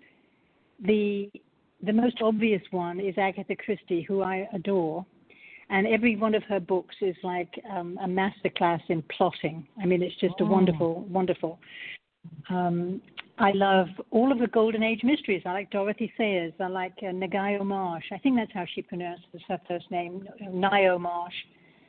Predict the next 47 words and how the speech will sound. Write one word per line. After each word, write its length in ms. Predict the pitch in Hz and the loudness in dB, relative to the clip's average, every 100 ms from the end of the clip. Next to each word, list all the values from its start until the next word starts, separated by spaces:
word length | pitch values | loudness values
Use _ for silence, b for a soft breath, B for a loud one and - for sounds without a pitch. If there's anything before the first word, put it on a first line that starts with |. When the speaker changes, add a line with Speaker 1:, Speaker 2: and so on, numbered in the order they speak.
| b - | b -6
Speaker 1:
Um, 500 | 190 185 190 185 - _ _ _ _ - b b b - | -2 -2 -2 -6 -8 _ _ _ _ -20 b b b 2
but, 120 | 214 | 4
uh, 40 | |
you 320 | 226 214 254 220 | 2 0 2 2
know, 140 | 202 | 2
the 100 | 190 - | -2 -8
sort 120 | 220 | -8
of 60 | 208 - | -8 -4
slightly 280 | 226 220 214 | -4 0 2
newer 280 | 220 233 | 2 2
ones, 240 | 196 185 185 | 0 -2 -4
I 80 | 190 | -6
love 180 | 196 190 | -6 -8
Peter 240 | - 233 226 | -4 0 0
Lovesey, 540 | 220 233 233 190 170 | 2 2 2 0 0
who 100 | 185 | 0
is 100 | 196 - | -4 -2
still 200 | 240 226 | 0 0
writing. 640 | 202 196 190 - 202 208 | 0 -2 -2 -2 -2 -2
And, 100 | 185 | -4
in 80 | 185 | -4
fact, 300 | - 190 185 | -4 -4 -2
I 100 | 185 | -2
just 220 | 196 214 - | -2 -6 -2
finished 360 | 220 220 180 - | 2 2 -2 -6
his 140 | 202 185 | -8 -4
most 260 | 196 190 185 | -2 -2 -2
recent 480 | 190 233 - 185 165 | 0 0 2 0 0
book, 300 | 175 185 - - 240 | -2 -2 -4 -14 -8
and 360 | 185 185 180 - | -6 -4 -8 -10
I 240 | 208 190 175 - | -8 -8 -10 -8
just, 160 | 208 - - - | -8 -10 -12 -2
I 80 | 185 | 2
love 300 | 180 202 220 - | 4 4 4 -2
his, 140 | 160 - - | -14 -16 -18
his 120 | 185 170 | -16 -10
books. 340 | 180 175 - | -6 -6 -6
I 60 | 175 | -10
think 180 | 190 185 | -8 -10
he's 140 | 180 - | -10 -6
wonderful. 480 | 180 175 - 175 - B B B B B B | -4 -4 -4 -6 -6 B B B B B B
Um, 480 | 208 190 190 185 196 - _ _ - | -2 0 2 -2 -4 -12 _ _ 0
I 100 | 208 | 2
don't 140 | 220 | 4
know 80 | 220 | 2
if 100 | 220 | 0
you're 100 | 214 | -2